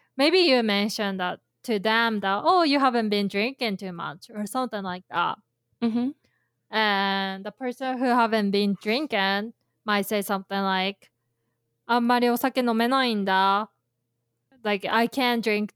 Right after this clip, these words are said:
Speaker 1: much," or, "I get drunk easily."
Speaker 2: Mm. So they're
Speaker 1: Mm.
Speaker 2: explaining
Speaker 1: Yeah.
Speaker 2: why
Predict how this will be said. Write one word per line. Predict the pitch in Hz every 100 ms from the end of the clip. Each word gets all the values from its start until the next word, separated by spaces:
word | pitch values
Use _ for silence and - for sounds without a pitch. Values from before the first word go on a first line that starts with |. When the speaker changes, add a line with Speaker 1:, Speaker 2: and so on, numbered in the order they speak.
| _
Speaker 1:
much," | 180 185 240 - - - _ _
or, | 214 202
"I | 185 214
get | 214 202 196
drunk | 214 190 196 208
easily." | 196 202 202 196 220 254 277 294 - _ _ _ _ _ _ _ -
Speaker 2:
Mm. | 220 226 220 214 196 170 175 185 - 233 226
So | 208
they're | 196 190
Speaker 1:
Mm. |
Speaker 2:
explaining | 170 - 175 165 170 160 160 160 _ _ _ _
Speaker 1:
Yeah. | 240 214 196 - -
Speaker 2:
why | 175 170 160 156 156